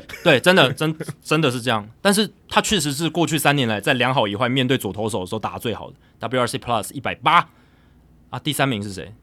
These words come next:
Speaker 1: 第三名讲出来，大家可，可能都听过，是守护者队的 Bobby Bradley。
Speaker 2: 哦。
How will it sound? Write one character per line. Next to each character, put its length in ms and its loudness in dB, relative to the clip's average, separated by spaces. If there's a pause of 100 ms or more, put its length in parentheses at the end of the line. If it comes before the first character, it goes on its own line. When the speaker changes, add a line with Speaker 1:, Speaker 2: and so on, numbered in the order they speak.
Speaker 1:
第 80 -12
三 140 2
名 100 2
讲 180 -4
出 80 -4
来， 100 -2
大 100 -2
家 280 0 (320)
可， 100 -18 (200)
可 120 -2
能 100 2
都 120 4
听 240 -2
过， 380 -2
是 180 -4
守 180 -2
护 140 0
者 160 -2
队 180 4
的 200 -4 (320)
Bobby 340 6
Bradley。 500 4 (200)
Speaker 2:
哦。 240 -4